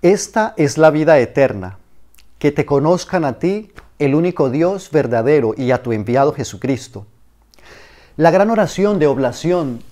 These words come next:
de intercesión del Salvador a la hora de su sacrificio,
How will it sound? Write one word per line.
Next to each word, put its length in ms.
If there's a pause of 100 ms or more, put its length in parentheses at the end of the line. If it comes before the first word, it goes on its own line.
de 120
intercesión 760
del 120
Salvador 760
a 100
la 140
hora 240
de 80
su 120
sacrificio, 760